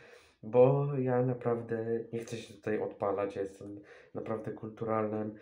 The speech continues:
miłą osobą, która pomoże w każdej sytuacji, ale jak już atakujecie mnie z takiej strony, no to słuchajcie, ja muszę odpowiadać i muszę tak naprawdę reagować, więc reaguję.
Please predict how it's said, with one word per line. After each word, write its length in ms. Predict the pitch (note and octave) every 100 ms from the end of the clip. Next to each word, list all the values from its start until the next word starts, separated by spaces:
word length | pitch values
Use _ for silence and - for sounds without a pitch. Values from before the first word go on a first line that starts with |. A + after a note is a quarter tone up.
| - -
miłą 420 | A2 A2 G#2+ A2 A2
osobą, 540 | G2+ - G2 F#2+ G2+
która 680 | G2 - F#2+ F#2+ F#2 F#2+ F#2 - - _
pomoże 920 | - A#2 A2+ A2 G#2+ G2+ G#2 G2+ G#2 G2+
w 180 | -
każdej 400 | - A#2 - A2
sytuacji, 680 | G#2+ - C3+ D3 C#3+ C3+ - -
ale 280 | C#3+ D3+ D3+ - - - -
jak 240 | D3+ D3+
już 280 | F#3+ D#3+ -
atakujecie 840 | D3+ - D#3 - F#3 E3+ F3+ - B2
mnie 160 | A#2+
z 120 | A#2+
takiej 340 | - D3 C#3+ C3
strony, 420 | - D3 C#3+ C#3+
no 140 | C3+ B2+
to 280 | - B2 A#2+
słuchajcie, 380 | - A#2 A2+
ja 100 | G2+
muszę 280 | G2+ C3 G2+
odpowiadać 680 | F#2 - F#2+ G2 G#2+ B2 - - - - - -
i 300 | G2+ G2+ G2
muszę 360 | G#2+ A2+ A#2 -
tak 240 | - -
naprawdę 840 | G2 - F#2+ F#2+ - G2 F#2+ F#2+ - _
reagować, 760 | - A2 A2 A2+ A#2 G#2+ G#2+ G2+
więc 280 | G#2+ G#2 -
reaguję. 720 | G2 G2 G#2 A2 A2 G#2+